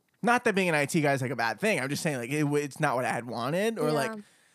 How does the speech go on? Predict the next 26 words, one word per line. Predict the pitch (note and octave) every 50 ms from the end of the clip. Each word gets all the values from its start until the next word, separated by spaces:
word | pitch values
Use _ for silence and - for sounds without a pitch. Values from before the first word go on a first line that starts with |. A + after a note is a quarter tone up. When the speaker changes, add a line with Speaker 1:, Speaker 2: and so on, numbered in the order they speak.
| _ _ _ _ _
Speaker 1:
I | - - E3+ F3
end | F#3 F#3
up | F3 E3
being, | C#3 D#3 D#3+
like, | D#3 D3 C3+
a | C3+ A#2
P | - D3 E3 E3 D#3 D#3+
E |
teacher | D#3 - - C#3 B2+ - - C#3+ -
or | - C3 C3+
whatever | C#3 C3+ C3+ C3 A#2+ A2+ B2
it | A2 A#2
is. | A#2+ D3 G3 A#3+ A#3 - - - _ _ _ _ _ _ _ _ _ _ _ _ _ _ _ - - -
Because | E3+ E3 F3 F#3+ E3
I, | D#3 D#3+ -
I, | - D3+ - C#3 D3
I | D3+
still | D3 - - A3 G#3
work | F3+ D#3 C#3
in | D3 B2
film | B2 C3 B2
and | B2
television, | B2 B2 A#2+ B2+ B2 B2 B2+ B2+ C3 A#2+
and | A#2 A2+ A2+
I'm, | G#2+ A#2
like, | A2 G2 G2 -